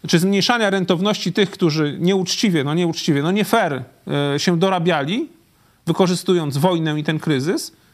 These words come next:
krzywdząc, można powiedzieć, swoich dostawców, rolników, no to niech teraz ponoszą tego konsekwencje jakieś biznesowe też. No, jakieś takie mechanizmy trzeba wprowadzać, ale tego się nie da zrobić, wiecie, z dnia na dzień. Ja rozumiem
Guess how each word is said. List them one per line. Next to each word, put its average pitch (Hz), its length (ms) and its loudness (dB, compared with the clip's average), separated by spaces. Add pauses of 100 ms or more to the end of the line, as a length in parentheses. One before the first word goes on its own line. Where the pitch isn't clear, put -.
(500)
krzywdząc, 170 520 0
można 165 280 0
powiedzieć, 160 320 -2
swoich 151 260 0
dostawców, 156 500 0
rolników, 151 500 -2 (300)
no 311 80 0
to 240 100 2
niech 247 180 -2
teraz 202 300 2
ponoszą 180 480 0
tego 160 220 0
konsekwencje 180 640 -2
jakieś - 400 -8 (240)
biznesowe 131 500 -4
też. - 240 -16 (680)
No, 151 60 0
jakieś 175 240 0
takie 233 240 0
mechanizmy 202 400 -2
trzeba 208 140 0
wprowadzać, 202 420 0
ale 175 220 0 (320)
tego 175 200 0
się 190 120 0
nie 196 160 2
da 185 120 0
zrobić, 170 340 -2
wiecie, 139 280 -2
z 117 80 -4
dnia 165 200 2
na 151 120 -2
dzień. 131 360 -2
Ja 135 120 0
rozumiem 165 480 -2